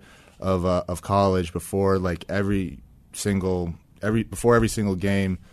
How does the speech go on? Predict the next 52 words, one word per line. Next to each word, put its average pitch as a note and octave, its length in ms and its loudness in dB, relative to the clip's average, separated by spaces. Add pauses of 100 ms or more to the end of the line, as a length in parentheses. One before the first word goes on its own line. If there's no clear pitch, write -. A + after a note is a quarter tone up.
(100)
So G2 120 -6
we G#2 60 2
would G#2 100 0
play G#2 140 0
on F#2 140 0
Saturdays. F#2 640 0
Th-, - 140 -14
that G2 200 -4
Friday, G2+ 560 2
I F#2 120 0
would F#2+ 160 0
watch F#2 420 0
his F2+ 560 -2 (240)
previous F#2+ 460 -2
week's, F#2+ 380 -4
uh, F2 400 -2
game G#2+ 260 2
film. F2+ 400 -4 (500)
Um, F2+ 600 0 (240)
and G#2 100 -2
I A#2+ 80 4
don't B2 100 4
know. B2+ 120 6
I G2+ 100 4
just, F#2 340 -6
you G2 120 -2
know, F#2+ 100 2
I F2+ 120 0
guess G#2+ 240 0
it's A2 120 -6
kinda G#2+ 200 0
like G2+ 120 2
one G#2 100 2
of G#2 60 2
those G#2 160 0
things G#2 280 2
where, G2 140 0
like, F#2 300 -2 (120)
you, F2+ 240 -6
you F#2 140 -2
see A2 280 2
it A#2 220 6
and G2 160 0
then G2 100 2
it F#2 200 0
kinda G2+ 240 0
helps G#2 280 0
you, G#2+ 60 2
you, F#2 260 0
you F#2 160 0
do G2 240 4
it. A#2 160 4